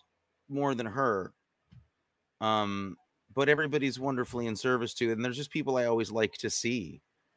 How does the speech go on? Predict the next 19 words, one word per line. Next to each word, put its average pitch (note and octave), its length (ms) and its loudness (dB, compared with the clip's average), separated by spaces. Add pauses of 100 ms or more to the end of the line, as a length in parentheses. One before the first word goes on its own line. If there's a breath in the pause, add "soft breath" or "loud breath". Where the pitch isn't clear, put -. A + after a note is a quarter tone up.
(220)
You G#2+ 120 -2
know, G2 380 0 (100)
I G#2 100 -4
mean, F#2+ 500 -6 (680)
uh, A2 120 -6 (280)
Fred C3+ 260 0
McMurray A2 480 0
is F2 100 -4
always F#2 340 -4
a, F2 60 -8 (120)
is F2 180 -8
a F#2 60 -8
riot D#2+ 480 -4
to - 100 -12
me. D2+ 380 -10
He's F#2+ 240 -6
always D#2+ 340 -6
just - 300 -8
like, D2+ 260 -10